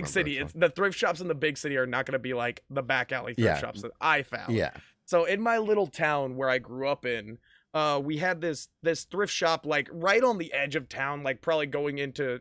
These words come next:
Speaker 2: 'cause, 'cause I'm, I'm not afraid to name drop my, my town because, like, I didn't even live in the town. I lived,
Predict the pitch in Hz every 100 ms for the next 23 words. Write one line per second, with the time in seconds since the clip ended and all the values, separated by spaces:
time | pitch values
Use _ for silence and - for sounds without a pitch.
0 | - 175 135 165 139 - - _ _ -
1 | 196 208 220 220 180 147 160 143 139 143
2 | 139 127 - 110 113 120 110 - 143 127
3 | 120 117 117 107 143 143 139 131 117 110
4 | 120 - 127 127 120 120 113 113 113